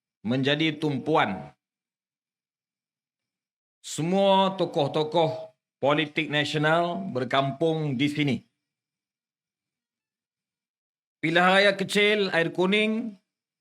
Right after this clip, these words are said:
bukan sekadar nak pilih siapa wakil rakyat yang akan mewakili rakyat di Dun Air Kuning. Tapi dia lebih besar daripada itu.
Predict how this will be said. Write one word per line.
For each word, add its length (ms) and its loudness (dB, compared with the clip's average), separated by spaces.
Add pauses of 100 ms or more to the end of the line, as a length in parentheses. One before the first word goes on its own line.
(360)
bukan 320 0
sekadar 480 2
nak 320 0
pilih 320 0
siapa 800 2 (160)
wakil 400 0
rakyat 400 2 (1400)
yang 240 4
akan 480 0
mewakili 800 -2 (240)
rakyat 560 0
di 160 -2
Dun 240 -2
Air 240 0
Kuning. 320 -4 (1700)
Tapi 300 -2
dia 100 4
lebih 320 2
besar 540 4
daripada 480 0
itu. 240 -8